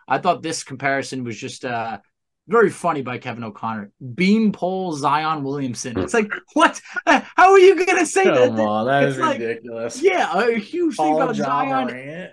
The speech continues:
Speaker 1: It, yeah, it, tall Ja Morant, Beanpole Zion Williamson. I, I just, like, I don't know how you could really say that, because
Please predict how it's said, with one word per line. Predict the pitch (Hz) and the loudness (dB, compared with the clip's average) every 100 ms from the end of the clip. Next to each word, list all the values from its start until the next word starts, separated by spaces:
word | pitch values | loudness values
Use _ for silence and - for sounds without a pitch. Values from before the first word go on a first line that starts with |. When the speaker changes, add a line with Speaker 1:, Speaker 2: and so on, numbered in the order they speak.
| - | -6
Speaker 1:
It, | 269 330 233 | -2 -2 -2
yeah, | 240 247 220 | 0 4 2
it, | 214 | 2
tall | - 190 247 254 | 0 4 4 4
Ja | 208 233 | 2 2
Morant, | 240 220 220 233 - | 2 -4 -8 -10 -12
Beanpole | 127 185 220 190 196 208 | -6 -2 -2 0 2 2
Zion | 160 165 180 170 | 2 0 -2 -4
Williamson. | 151 143 123 - 127 | -8 -10 -10 -12 -12
I, | - 190 | -10 -10
I | 208 226 | -6 -4
just, | 220 214 208 | -4 -6 -8
like, | 233 208 - _ _ _ | -4 -4 -4 _ _ _
I | 247 | -2
don't | 254 190 | 0 0
know | 160 | -2
how | 147 | -2
you | 156 156 | -2 -2
could | 143 | -6
really | 143 147 147 | -10 -10 -8
say | 160 151 | -4 -4
that, | 147 147 135 | -2 -2 -4
because | 143 156 147 | -4 -4 -6